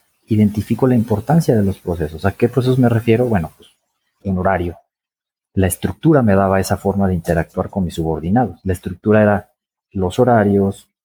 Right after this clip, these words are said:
los espacios físicos, los, eh, las atribuciones y obligaciones de cada persona, que ahorita no tener esa estructura,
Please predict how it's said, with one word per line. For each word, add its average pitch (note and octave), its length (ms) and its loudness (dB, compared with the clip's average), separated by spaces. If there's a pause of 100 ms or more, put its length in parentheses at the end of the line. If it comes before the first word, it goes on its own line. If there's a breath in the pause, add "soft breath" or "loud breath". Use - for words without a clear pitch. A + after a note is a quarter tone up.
(140)
los G2 240 -4
espacios F#2+ 420 -4
físicos, G#2 720 0 (200)
los, E2 840 -4
eh, E2 360 -10 (120)
las F#2+ 240 -10
atribuciones G2 640 0
y A2 60 2
obligaciones F#2+ 500 2
de - 80 -4
cada G2 220 0
persona, G#2+ 480 -2 (420)
que - 120 -2
ahorita G3 260 2
no G3 180 2
tener B2+ 280 2
esa B2 160 -2
estructura, A#2 760 -4